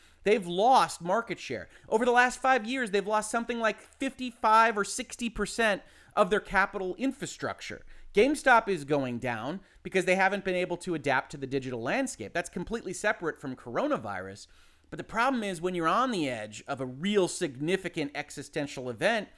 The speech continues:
you start to make bad choices. And so I do think GameStop is making bad choices. And then when you have an optical message that goes out like, "We are essential retail," maybe you are. Maybe GameStop has whole shelves,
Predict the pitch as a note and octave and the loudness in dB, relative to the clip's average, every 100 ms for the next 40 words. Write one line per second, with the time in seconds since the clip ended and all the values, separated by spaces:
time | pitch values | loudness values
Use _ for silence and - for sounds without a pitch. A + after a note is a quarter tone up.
0 | _ - _ _ C#3 - F#3 G3 G3 F#3+ | _ -20 _ _ -10 -4 -2 0 -2 -2
1 | G3+ G3 F3 - G3+ G#3 - - - _ | -2 -2 -4 -6 -6 -6 -16 -20 -20 _
2 | _ _ - D3+ - F3+ E3 - D3 D#3 | _ _ -8 -6 2 4 4 0 -6 -2
3 | C4 - F#3 D3 D#3+ D#3+ E3 D3+ C3+ A2 | -2 -2 -4 -2 -4 0 0 0 -2 -6
4 | C#3 F#3+ A3+ D#3+ D3 B2+ A#2+ G3 A3 - | -2 -2 -2 -2 0 0 -2 -2 -2 -4
5 | C#3+ B2+ - _ _ - E3 F#3 C#4 C#4+ | -6 -8 -14 _ _ -4 2 4 4 2
6 | G#3+ D#3+ F#3 E3+ C#3+ E3 F3 - C#3 F3+ | 0 0 0 2 0 0 -4 -6 -2 -2
7 | A3+ F3+ C#3+ - D#3+ D3+ D#3+ D3+ D3 C3 | -2 -8 -10 -2 -2 2 4 4 2 -4
8 | A#2 B2 A3+ G3+ D3+ C3+ - F3+ - C3+ | -4 -4 2 4 4 0 -4 -6 -6 -8
9 | C3+ C#4 - G#2+ D#2 B1 - _ _ _ | -6 -8 -8 -8 -10 -16 -20 _ _ _
10 | - E3 F#4 F#4+ C4+ G3+ F3 D#3+ D4+ - | -4 2 2 2 0 0 0 2 0 -2
11 | - - _ _ _ _ _ - A3 F#4 | -6 -20 _ _ _ _ _ 0 2 4
12 | E4 F3 G#3 C4+ D#4+ - F3+ E3 F3+ F3 | 2 -2 -2 -2 -2 2 4 4 0 -2
13 | - - E4+ F4 - F4 F4+ F4 D#3 A#2 | -4 0 0 2 -2 0 2 2 0 -6